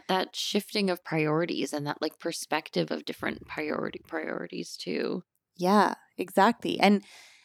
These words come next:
Speaker 2: and the losing of your initial purpose, I feel like that absolutely in terms of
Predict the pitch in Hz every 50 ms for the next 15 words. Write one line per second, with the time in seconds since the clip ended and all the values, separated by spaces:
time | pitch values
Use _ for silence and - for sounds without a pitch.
0 | _ - - 220 220 214 208 202 185 185 214 226 262 269 - 294 277 247 - 202
1 | 202 190 196 196 - - 190 190 185 185 - 214 196 - - - 175 156 - 202
2 | 226 277 269 247 - - - 196 190 - - 220 226 226 208 202 - - - -
3 | - - - _ _ _ _ _ _ - 190 208 190 180 - - _ - 185 190
4 | 190 - - 196 180 180 165 - - 214 196 185 170 - 190 180 175 170 185 175
5 | 165 160